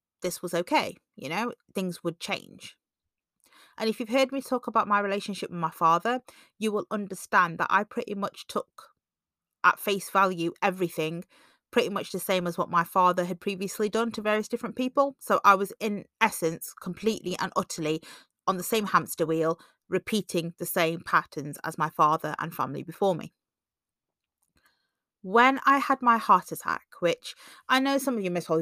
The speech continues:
bored of hearing about, but, you know, to me, it's like a gold sticker moment. I was thirty-one. I had this heart attack at home. I didn't move off my bed because I was like,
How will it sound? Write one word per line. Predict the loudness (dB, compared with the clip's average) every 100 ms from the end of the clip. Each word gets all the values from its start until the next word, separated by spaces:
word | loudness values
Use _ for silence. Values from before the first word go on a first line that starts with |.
| 2
bored | 2 4 4
of | 0
hearing | -2 -2 -2
about, | 0 0 0
but, | -2
you | 0
know, | 0 0
to | -2
me, | -2 -2
it's | 4
like | 4 4
a | 2
gold | 4 2
sticker | 2 -4 -2
moment. | -2 -2 -6 -4
I |
was | -4 -2
thirty-one. | 2 2 2 0 0 -2 _ _ _ _ _ _ 0
I | 4
had | 4 2
this | -2
heart | -2 -2
attack | -4 -10 -12
at | -6
home. | -4 -2 -4 _ _ _ _ _ _ _ 6
I | 8 8 4 0 -8 -8
didn't | -2 0 -2
move | -2 -2
off | -2 -2
my | -6
bed | -2 -2 0
because | -4 -2 -4 -2
I | -2
was | -2 -2
like, | -4 -6